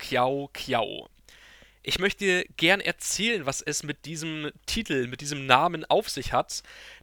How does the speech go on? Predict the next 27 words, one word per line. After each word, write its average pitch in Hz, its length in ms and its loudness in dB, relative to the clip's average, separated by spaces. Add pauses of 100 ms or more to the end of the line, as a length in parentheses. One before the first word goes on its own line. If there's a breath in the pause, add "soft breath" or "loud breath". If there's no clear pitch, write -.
denn 160 180 4
er - 180 0
hat 190 140 0
etwas 165 400 -2
mit 147 180 -10
den, 147 300 -2
äh, 135 260 2
Versen 165 480 0
unserer 151 380 -4
Tageslosung 135 800 -2
zu - 100 -8
tun. 120 340 -14 (1000 loud breath)
Das - 400 2 (160)
erste 175 500 4
Wort, 233 380 2
was 147 200 0
mir 170 360 -2
in 156 340 -6
diesen 160 300 -8
beiden 156 260 2
Versen 151 440 -2
aufgefallen 127 720 0
ist, - 280 -6
ist - 220 -10
das 143 240 -6
Wort 139 220 -2
jauchzen. 127 640 2